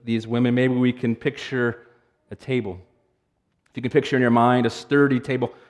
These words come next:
maybe one that's made out of carved and thick wood, sturdy, on which is placed all sorts of precious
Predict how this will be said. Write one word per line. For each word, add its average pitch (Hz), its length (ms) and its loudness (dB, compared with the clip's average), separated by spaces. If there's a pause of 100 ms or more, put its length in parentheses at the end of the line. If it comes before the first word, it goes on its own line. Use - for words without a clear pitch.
maybe 127 180 -2
one 127 180 4
that's 120 160 -2
made 127 240 2
out 120 100 4
of 117 120 -4
carved 131 500 4
and 110 100 -4 (140)
thick 135 300 -2
wood, 117 340 0 (360)
sturdy, 147 460 0
on 127 120 0
which 139 200 2
is 127 80 -8
placed 127 540 -4
all 139 220 0
sorts 127 340 -6
of 110 100 -14 (460)
precious - 560 -6